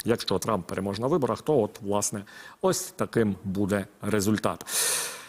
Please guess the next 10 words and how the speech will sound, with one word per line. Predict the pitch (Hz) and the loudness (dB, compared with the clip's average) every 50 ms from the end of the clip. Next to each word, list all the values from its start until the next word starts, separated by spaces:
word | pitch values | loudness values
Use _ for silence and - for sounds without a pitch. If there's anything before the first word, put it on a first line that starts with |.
| - - - _ _ _ _ _ _ _ _ - | -20 -20 -20 _ _ _ _ _ _ _ _ 2
Ну, | 202 | 4
а | 233 | 4
тим | 165 202 196 | 4 2 2
часом | - 202 196 - 202 185 | 2 4 4 4 4 4
соратник, | - 208 220 214 156 - 113 107 - - - - - - - | 4 4 4 4 2 2 0 -2 0 2 0 2 2 2 2
е, | 127 120 120 117 113 110 110 107 - - | 4 4 4 4 4 2 0 0 0 0
Дональда | 110 101 95 113 107 107 104 101 92 107 104 104 101 101 98 - - - - | 2 2 4 4 2 2 2 2 2 4 4 4 4 2 0 -4 -8 -8 -2
Трампа | - 110 107 104 101 101 98 - 113 104 104 104 - - | 0 2 2 2 2 0 0 2 4 4 4 4 2 2
Ілон | 110 110 107 110 113 113 | 2 4 4 4 4 4
Маск | 117 135 180 247 247 175 - - - | 4 6 6 6 6 6 4 0 -2